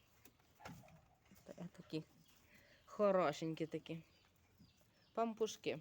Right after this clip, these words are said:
Водичку вже п'ють, їдять, усе чудово. Як то кажеться, це все добре,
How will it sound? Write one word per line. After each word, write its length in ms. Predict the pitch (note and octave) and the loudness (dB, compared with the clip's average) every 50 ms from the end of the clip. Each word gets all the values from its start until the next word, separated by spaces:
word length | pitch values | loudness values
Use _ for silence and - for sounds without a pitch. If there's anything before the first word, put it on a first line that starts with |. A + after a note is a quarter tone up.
| - - | -6 -6
Водичку 500 | F#3+ G3+ A3 G#3 G3+ G3 - - - F3+ | -2 0 2 2 2 -2 -2 -2 0 0
вже 120 | F3+ G3+ | 0 -2
п'ють, 380 | - - - C#4+ D4 - - - - - - | -4 -4 -4 -4 -4 -4 -10 -20 -16 -12 -10
їдять, 480 | F#3 F#3 F#3 F3+ G#3+ A#3+ C4 B3+ - | -8 -8 -4 0 0 0 0 0 -2
усе 280 | G#3+ G#3 - G#3+ G#3 G3 - - - - | -6 -6 -6 -6 -8 -8 -10 -16 -18 -8
чудово. 500 | - - G#3 F3 D#3 C#3 C#3+ C#3 - E3 - - - - - - - - - - - _ - - - - - - - - - - - - - - - - - - - - - - - - - - - - | -4 -2 0 2 2 2 2 0 -4 -8 -12 -18 -20 -20 -20 -20 -20 -20 -20 -20 -20 _ -20 -20 -20 -20 -20 -20 -20 -20 -20 -20 -20 -20 -20 -20 -20 -20 -20 -20 -20 -20 -20 -20 -20 -20 -20 -20 -10 -4
Як 140 | - F#3+ - | -4 -4 -2
то 120 | - G3+ - | -2 -2 2
кажеться, 500 | - F#3+ F#3+ F#3+ G3 F#3 - G3 F3+ E3 | 6 6 6 6 4 0 2 0 0 0
це 180 | - - G3+ | 2 2 2
все 220 | F#3 - - F#3 F3 | 2 2 0 -2 0
добре, 440 | D#3 F3+ G3+ A3 G#3 A#3+ B3 C4+ | 4 6 6 6 6 4 2 2